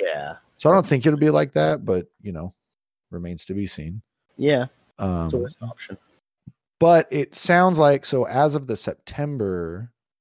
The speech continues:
Speaker 2: update, it sounds like the one they're working on is Sorceress,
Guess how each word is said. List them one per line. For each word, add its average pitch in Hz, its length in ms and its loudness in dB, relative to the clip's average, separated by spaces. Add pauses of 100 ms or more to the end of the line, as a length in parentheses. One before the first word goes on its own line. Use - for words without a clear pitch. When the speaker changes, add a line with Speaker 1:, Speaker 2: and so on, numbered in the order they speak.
(240)
Speaker 2:
update, 85 600 -10
it 101 160 -12
sounds 101 260 -8
like 98 140 -8
the 98 80 -6
one 95 100 -6
they're 90 120 -8
working 87 300 -8
on 80 140 -12
is 78 100 -12
Sorceress, 85 720 -2